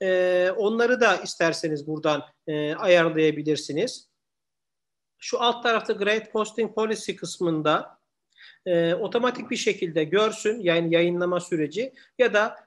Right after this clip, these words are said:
e, siz onu manuel bir şekilde, e, yayınlamak istiyorsanız, yani sonrasında siz bir göreceksiniz ve sonrasında yayınlamak istiyorsanız, e, manueli buradan seçmeniz gerekiyor. E, sınav notunu öğrenci hemen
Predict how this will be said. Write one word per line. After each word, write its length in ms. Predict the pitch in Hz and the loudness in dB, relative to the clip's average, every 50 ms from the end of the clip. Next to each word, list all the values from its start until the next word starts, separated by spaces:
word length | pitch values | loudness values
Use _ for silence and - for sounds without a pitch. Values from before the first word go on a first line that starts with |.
| _ | _
e, 220 | 190 190 196 196 190 | -4 -4 -2 -2 -4
siz 220 | 190 - 240 220 | -4 -6 -4 -2
onu 200 | 214 208 214 220 | -2 -2 -2 0
manuel 460 | 202 208 226 240 240 233 220 202 185 | 0 0 2 2 4 4 4 2 2
bir 60 | 180 | -2
şekilde, 800 | 170 - 180 165 - 170 151 143 156 156 190 254 - - _ _ _ _ - | -4 -6 -6 -4 -4 -6 -4 -2 0 0 0 -2 -4 -8 _ _ _ _ -2
e, 60 | 175 175 175 170 170 165 165 165 165 165 165 165 165 165 160 165 170 | 0 2 2 2 2 2 2 2 0 0 0 0 0 0 0 0 2
yayınlamak 640 | 190 196 196 190 185 175 175 170 170 170 170 - | 2 4 4 2 2 0 0 0 0 -2 -2 -6
istiyorsanız, 540 | 190 - - 208 202 190 - - 156 147 143 | -10 -12 -4 -2 -2 -2 -2 -2 -4 -4 -4
yani 140 | 156 156 160 | -4 -4 -4
sonrasında 540 | - 226 226 214 208 185 - - 185 180 175 | -2 -2 -2 -2 -2 -4 -4 -6 -6 -6 -6
siz 260 | - - 196 185 180 | -8 -10 -12 -12 -12
bir 40 | 180 | -4
göreceksiniz 800 | 170 180 180 185 185 190 196 190 - - 160 165 208 226 - - - - - _ - | -2 -2 -2 0 -2 -2 -2 -2 -4 -4 -6 -6 -6 -6 -10 -14 -18 -20 -12 _ -8
ve 40 | |
sonrasında 560 | 190 - 240 254 254 233 202 - - 208 190 175 | -4 0 0 2 2 0 -2 -4 -4 -4 -2 0
yayınlamak 500 | 170 175 165 165 165 165 160 151 156 - | 2 0 0 0 -2 -2 -4 -6 -8 -10
istiyorsanız, 680 | - - - 151 143 143 - 151 165 220 247 - - - - - _ - | -16 -10 -6 -6 -6 -4 -4 -4 -4 -4 -4 -6 -10 -18 -20 -20 _ -8
e, 80 | 190 185 | -8 -6
manueli 720 | 202 233 226 196 170 160 151 156 202 233 240 - - _ _ _ - | -4 -2 -2 0 0 0 0 0 0 -2 -2 -4 -10 _ _ _ -6
buradan 340 | 214 185 156 165 190 233 220 | -4 -2 0 0 0 -2 -4
seçmeniz 840 | - - 202 190 - - 151 147 160 220 - - - - - _ _ 175 | -4 -2 -2 -2 -2 -4 -4 -2 -2 -2 -4 -6 -8 -14 -18 _ _ -2
gerekiyor. 640 | 160 165 156 151 135 - - 151 147 165 196 226 208 - - _ _ _ - | 2 2 2 2 0 -2 -2 0 2 2 2 2 -2 -6 -14 _ _ _ -4
E, 760 | 170 170 165 165 160 156 156 156 156 156 156 151 156 156 156 | -2 0 0 0 0 0 0 0 0 -2 -2 -2 -2 -4 -4
sınav 340 | 156 - 196 196 180 180 175 | -4 -2 0 0 2 2 2
notunu 300 | 160 - - 170 170 202 | 0 -2 -2 -2 -4 0
öğrenci 480 | 202 185 170 175 170 160 165 165 185 | 2 4 4 4 4 2 0 -2 -4
hemen 600 | 170 - 220 233 220 202 196 208 233 254 247 - | -4 -2 -2 -2 0 2 2 2 0 -2 -6 -12